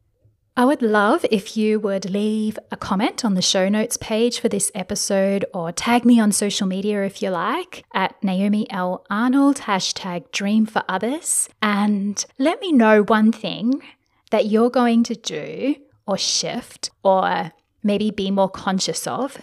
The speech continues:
moving forward after listening to this episode.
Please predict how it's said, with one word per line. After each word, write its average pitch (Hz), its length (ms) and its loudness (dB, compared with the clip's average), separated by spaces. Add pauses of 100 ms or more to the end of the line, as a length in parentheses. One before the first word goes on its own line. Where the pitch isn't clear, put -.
moving 190 380 2
forward 165 560 -4 (300)
after - 320 0
listening 180 480 -4
to - 80 -14
this 165 260 -6
episode. - 680 -8